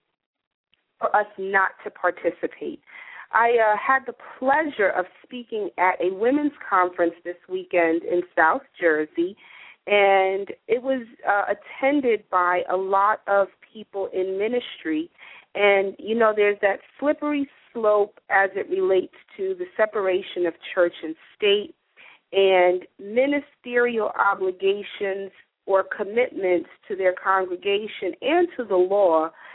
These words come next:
to not infuse any type of political or po-, political commentary into the sermon or into the ministry, particularly in the pulpit on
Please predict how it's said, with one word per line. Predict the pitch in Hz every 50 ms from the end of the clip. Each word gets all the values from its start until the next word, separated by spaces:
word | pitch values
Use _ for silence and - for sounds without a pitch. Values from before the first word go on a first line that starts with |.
| - - _ _ - -
to | 233
not | 220 214 214 214 220 226 - -
infuse | - 202 202 208 - - - - 226 226 226 220 214 196 185 - - _ -
any | - 226 262 262 247 - -
type | 233 220 214 214
of | 180 180 -
political | - - 175 196 208 208 202 202 - 208 196 202 196 190 185 -
or | - 170 165 - _ _ _ _ _ _
po-, | - - - - - - - _ -
political | - 240 262 269 277 285 - 247 240
commentary | - - - 226 220 220 220 208 196 180 - 185 170 165 170 165 170 180 - - - - - - - _ _ _
into | 208 220 226 233 233 - - - - 220 214 208 202 202 202 190 - -
the | 175 185 180 - -
sermon | 233 226 226 226 226 220 214 214 214
or | 180 160
into | - - 202 202 - - 185
the | 180
ministry, | 180 190 196 196 196 190 - - - 202 196 185 - -
particularly | - 190 185 - - - 349 349 - 302 240 208 190 185 180 185 170 -
in | 175 180
the | 180
pulpit | 180 180 - - 202 196 - - 208 180
on | 175 165 160